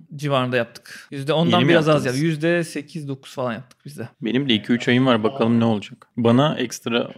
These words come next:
Speaker 2: olmaz inşallah. Dediğim
Speaker 1: Ya
Speaker 2: gibi.
Speaker 1: evet, bu varmış abi. Normal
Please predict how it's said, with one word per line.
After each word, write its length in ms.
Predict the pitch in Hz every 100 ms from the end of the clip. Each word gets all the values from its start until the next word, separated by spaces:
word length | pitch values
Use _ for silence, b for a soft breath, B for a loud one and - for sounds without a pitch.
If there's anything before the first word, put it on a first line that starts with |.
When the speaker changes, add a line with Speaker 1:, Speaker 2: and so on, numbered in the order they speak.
| _ -
Speaker 2:
olmaz 360 | 113 113 107
inşallah. 460 | 104 - 101 107 110 _
Dediğim 300 | 123 110 110
Speaker 1:
Ya 100 | 110
Speaker 2:
gibi. 80 | 160
Speaker 1:
evet, 220 | 208 185 185
bu 140 | 226
varmış 380 | 180 190 127 -
abi. 220 | 113 101 117 -
Normal 340 | 165 170 160